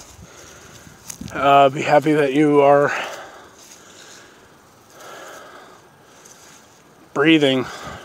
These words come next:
working, um, healthy. If you're not healthy, uh, be thankful that you're still struggling and not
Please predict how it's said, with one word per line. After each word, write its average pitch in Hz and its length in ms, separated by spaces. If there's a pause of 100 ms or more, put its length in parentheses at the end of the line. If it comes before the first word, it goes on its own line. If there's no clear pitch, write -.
(260)
working, 151 640 (840)
um, 127 920 (2500)
healthy. 151 520 (280)
If 156 140
you're 147 80
not 156 180
healthy, 135 460 (1800)
uh, 143 420
be 139 160
thankful 160 580
that 160 300
you're 156 160
still 170 320
struggling 143 920
and 143 180
not 151 320